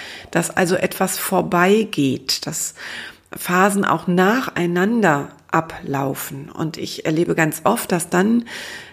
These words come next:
äh, Trauernde sich falsch fühlen, weil sie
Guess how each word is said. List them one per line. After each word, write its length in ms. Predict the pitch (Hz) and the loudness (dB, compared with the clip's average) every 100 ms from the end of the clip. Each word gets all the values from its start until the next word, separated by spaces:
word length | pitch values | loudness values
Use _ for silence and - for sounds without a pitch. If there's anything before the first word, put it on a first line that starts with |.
| _ _ | _ _
äh, 220 | - 175 | 4 4
Trauernde 540 | 170 - 202 220 202 202 | 4 4 4 6 6 4
sich 380 | 190 180 - - | 2 0 -8 -10
falsch 360 | - 202 - - | -2 0 0 -2
fühlen, 440 | 170 135 135 156 | -2 -2 -2 -4
weil 180 | 151 160 | -2 -2
sie 340 | 165 170 165 | 2 2 2